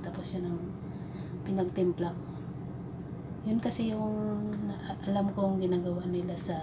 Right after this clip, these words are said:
gumagawa silang palamig. Asukal daw kasi yung pinakuluan, sa gawing pal-, lagyan ng yelo para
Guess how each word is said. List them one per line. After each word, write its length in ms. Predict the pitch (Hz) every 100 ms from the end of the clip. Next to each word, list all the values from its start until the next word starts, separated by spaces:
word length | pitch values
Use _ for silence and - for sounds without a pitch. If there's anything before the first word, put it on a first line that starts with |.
| 160 - - - - - - - -
gumagawa 420 | 196 175 180 185
silang 460 | 190 190 185 175 175 - - - - - - -
palamig. 480 | 175 175 175 175 175 - - - - -
Asukal 440 | - 202 196 190
daw 160 | 185 190
kasi 280 | 190 196 185
yung 340 | 180 180 185 - - - - - - - -
pinakuluan, 840 | 196 196 175 185 185 190 160 170 170 - - -
sa 160 | - 196
gawing 540 | - 165 170 170 170 170
pal-, 160 | 170 175 - - 175
lagyan 400 | 170 170 180 180
ng 120 | 175 175 175 180 175 170 175 175 - - - 185
yelo 320 | 185 180 175
para 480 | 180 175 170 165